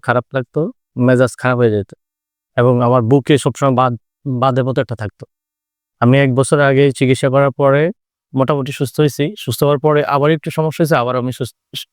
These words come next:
চিকিৎসা নিয়েছি। আমার চিকি-, চিকিৎসা নেওয়ার পরে আমি সুস্থ আছি। সাথে সাথে আমার আম্মার চিকিৎসা নিয়েছি, আমার ওয়াইফের চিকিৎসা নিয়েছি,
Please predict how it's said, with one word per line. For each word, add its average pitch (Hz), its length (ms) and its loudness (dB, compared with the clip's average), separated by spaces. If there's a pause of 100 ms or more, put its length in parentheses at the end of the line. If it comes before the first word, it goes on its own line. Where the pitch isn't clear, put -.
(100)
চিকিৎসা 143 320 0
নিয়েছি। 120 320 0
আমার 123 160 0
চিকি-, 139 280 -2 (280)
চিকিৎসা 147 340 0
নেওয়ার 156 200 0
পরে 160 180 0
আমি 143 220 0 (120)
সুস্থ - 300 -4
আছি। 120 240 -2 (880)
সাথে 123 160 0
সাথে 139 200 0
আমার 135 160 2
আম্মার 131 320 2
চিকিৎসা 131 360 0
নিয়েছি, 139 300 0
আমার 123 180 0
ওয়াইফের 123 280 -2
চিকিৎসা 135 300 -2
নিয়েছি, 135 300 0